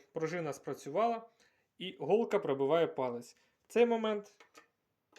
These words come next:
нам потрібно з пальця видавити кров та капнути сюди. І ввімкнути пристрій. Зараз крові нема, пристрій не працює. Для того, щоб пристрій спрацював,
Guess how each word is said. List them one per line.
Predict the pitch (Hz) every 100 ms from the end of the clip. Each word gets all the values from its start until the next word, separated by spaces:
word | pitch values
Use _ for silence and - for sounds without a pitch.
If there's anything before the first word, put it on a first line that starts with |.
| - _ _ _ 165
нам | 196 185
потрібно | 160 160 143 147 170 - _ _ _
з | _ -
пальця | 170 139 - 135
видавити | 135 131 131 135
кров | - 202 220 - _ _ _ -
та | 196
капнути | 202 185 185 160 139
сюди. | - 135 135 127 _ _ _ _ _ _ _ _ _
І | 220 - -
ввімкнути | 151 151 151 185 185 160
пристрій. | - 131 - - 131 _ _ _ _ _ _ _ _ _ _ _ _ _ _ _ _ _ _ _ _ -
Зараз | 139 160 139 139
крові | 175 151 143
нема, | 147 185 233
пристрій | - - 156 - - 147
не | 147
працює. | - 139 - 143 135 135 - _ _ _ -
Для | 165
того, | 165 151
щоб | 143 - 143 - _ _
пристрій | 151 139 -
спрацював, | 139 - 139 - 160 220 -